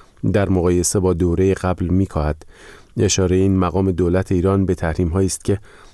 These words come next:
از زمان ریاست جمهوری محمود احمدی نژاد علیه ایران تصویب و اجرا شدند.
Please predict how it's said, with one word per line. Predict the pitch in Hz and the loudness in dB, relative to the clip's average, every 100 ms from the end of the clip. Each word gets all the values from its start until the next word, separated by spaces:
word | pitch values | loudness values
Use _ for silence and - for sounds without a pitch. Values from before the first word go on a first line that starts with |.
| - | -12
از | - 98 | -4 0
زمان | 104 110 131 | 0 2 0
ریاست | 123 110 104 104 107 | 0 0 0 -2 0
جمهوری | 101 98 101 113 120 | 0 0 0 0 2
محمود | 101 87 107 110 | 0 0 -2 0
احمدی | 101 87 95 90 | 0 0 -2 0
نژاد | 90 92 101 95 | 0 2 0 0
علیه | 87 82 | 0 0
ایران | 87 85 98 | -2 0 0
تصویب | 95 80 - 90 92 | -2 -6 -4 -4 -2
و | 85 | 0
اجرا | 85 78 87 | -2 0 -2
شدند. | 85 82 80 78 | -2 -2 -2 -2